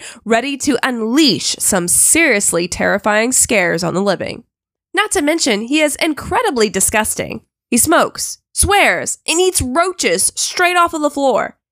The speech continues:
He's crude, he's rude, and he talks a bit too much. In fact, the scenes he's in, it's hard for anyone to get a good word in at all. He's always quickly trying to talk his way into what he wants,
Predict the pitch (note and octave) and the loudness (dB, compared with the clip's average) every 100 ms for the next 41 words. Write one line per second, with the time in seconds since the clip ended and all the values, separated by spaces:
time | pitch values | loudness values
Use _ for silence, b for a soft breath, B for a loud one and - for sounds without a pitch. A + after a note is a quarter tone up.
0 | _ _ E4 - - A#4+ A#4+ C#4 F#3 A#3+ | _ _ -2 -2 -2 0 2 2 0 0
1 | D4 G#4 A#4 A#4+ G4 A3+ F#3+ B3 C4+ - | 0 0 0 0 2 0 0 -2 -6 -6
2 | C5 C4+ - - - - G3+ - - - | 0 0 0 -6 -8 -4 -2 -4 -4 0
3 | F4 C4+ F3 - - - _ _ B B | 2 2 0 -4 -12 -14 _ _ B B
4 | D4+ G4+ F4+ D#4+ - _ - E4 - G#4 | 0 2 2 0 -6 _ -4 0 2 2
5 | B4 A#4+ E4+ C#4+ A#3+ D4 G4+ A4+ _ D#4 | 2 2 2 2 2 2 0 -6 _ -6
6 | - F4 F#4+ F#4+ E4+ - D#4+ F#4+ A4 G4+ | -2 0 0 0 -6 -2 0 2 2 0
7 | F4+ C4+ C#4 B3 A#3 B3 A3 A3+ A3 G3 | 0 0 0 0 0 0 2 2 2 2
8 | F3+ F3+ E3+ - _ _ _ _ - D4 | 2 2 0 -4 _ _ _ _ -6 0
9 | F4 G4 G4 E4 - G4 - F#4 C4 D4+ | 2 4 2 -2 0 -2 0 -2 0 0
10 | D4 C#4 B3+ - A#3+ B3 - A3 A3 G#3 | 2 2 0 0 0 0 -2 -2 0 2
11 | A3 A#3 G#3 F#3 G3 D4 D#4+ B3+ B3+ | 2 0 0 0 0 2 2 2 -2